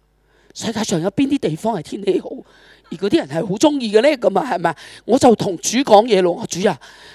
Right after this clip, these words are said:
佢話佢唔鍾意深圳喎，因為天氣唔好喎，你覺得呢？」<laughs> 主就同我講，「唔係，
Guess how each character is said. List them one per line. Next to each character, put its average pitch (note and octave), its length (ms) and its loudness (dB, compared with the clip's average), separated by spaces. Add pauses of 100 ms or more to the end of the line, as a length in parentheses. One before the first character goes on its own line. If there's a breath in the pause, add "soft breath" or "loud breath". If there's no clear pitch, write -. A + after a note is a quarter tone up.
(280 loud breath)
佢 A#3 420 2
話 F3 160 -8
佢 F3 400 2 (440 soft breath)
唔 F#3 60 -12 (120)
鍾 A#3 200 -4
意 G#3+ 60 -4
深 G#3+ 260 -6
圳 E3 200 -6
喎， D3+ 100 -6
因 A3 60 0
為 G#3+ 80 0
天 G#3 200 -8
氣 - 120 -8
唔 - 180 -16
好 - 80 -10
喎， D3+ 240 -8 (240 soft breath)
你 G3+ 140 0
覺 G3 180 0
得 G#3+ 120 -4
呢？」 G#3 200 -6 (280 loud breath)
<laughs> - 120 -20
主 - 180 -6
就 - 140 4
同 E3+ 180 -6
我 F#3 140 -4
講， F#3+ 180 0 (100)
「唔 - 40 -18
係， E3 420 -14